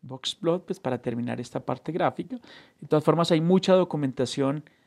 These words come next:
en internet que pueden utilizar para, eh, eh, el manual, pues, que también está disponible, que permite, eh, eh, que tiene mucha documentación para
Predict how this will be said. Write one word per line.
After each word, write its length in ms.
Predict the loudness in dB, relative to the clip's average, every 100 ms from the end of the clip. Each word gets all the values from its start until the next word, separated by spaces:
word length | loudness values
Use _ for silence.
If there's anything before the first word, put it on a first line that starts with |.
| _ _
en 160 | -8 -4
internet 440 | -2 -2 -2 -2
que 80 | -2
pueden 300 | -2 -2 -2
utilizar 640 | -4 -4 -4 -2 -2 -2
para, 360 | -4 -4 -4 -6 -14 _
eh, 400 | -12 -6 -6 -8 -14 _ _ _ _ _ _ -18
eh, 180 | -14 -8
el 160 | -2 -2
manual, 440 | -2 -2 -2 -2
pues, 180 | -4 -8
que 120 | -8
también 280 | -8 -6 -6
está 240 | -6 -4 -4
disponible, 720 | -4 -4 -2 0 0 -2 -6 _ _ _ _
que 200 | -4 -2
permite, 760 | -2 -2 -2 -2 0 0 -2 -10 _ _ _ _ _ -8
eh, 420 | -4 -2 -4 -8 _ _ _ _ _ _ _ _
eh, 460 | -10 -6 -4 -4 -8 -14 -20 -20
que 100 | -20
tiene 220 | -6 -4 -2
mucha 280 | -4 -2
documentación 840 | -2 -2 -4 -4 -4 -6 -4 -6 -4
para 380 | -4 -4 -4